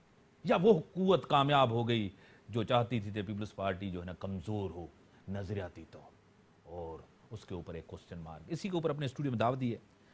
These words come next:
बहुत ही सीनियर रहनुमा है, प्रेसिडेंट, अ, पीपल्स पार्टी सिंध हैं, सीनियर मिनिस्टर रह चुके हैं, बहुत ही सीनियर हैं, निसार अहमद खोड़ो साहब,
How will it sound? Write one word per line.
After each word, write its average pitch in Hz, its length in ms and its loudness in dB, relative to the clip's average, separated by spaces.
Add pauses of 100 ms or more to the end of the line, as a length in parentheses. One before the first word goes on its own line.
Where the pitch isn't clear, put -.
(120)
बहुत 190 280 4
ही 190 80 -2
सीनियर 190 460 -2
रहनुमा 147 400 -6
है, 139 160 -14 (920)
प्रेसिडेंट, 156 540 6
अ, 110 220 6 (1000)
पीपल्स 131 280 2
पार्टी 131 320 6
सिंध 170 380 4
हैं, 127 300 0 (760)
सीनियर 190 420 8
मिनिस्टर 143 440 6
रह 139 180 4
चुके 127 280 -2
हैं, 120 340 -2 (880)
बहुत 180 260 2
ही 151 80 0
सीनियर 135 440 0
हैं, 113 180 0 (200)
निसार 120 260 8
अहमद 107 160 6
खोड़ो 117 300 2
साहब, 104 300 2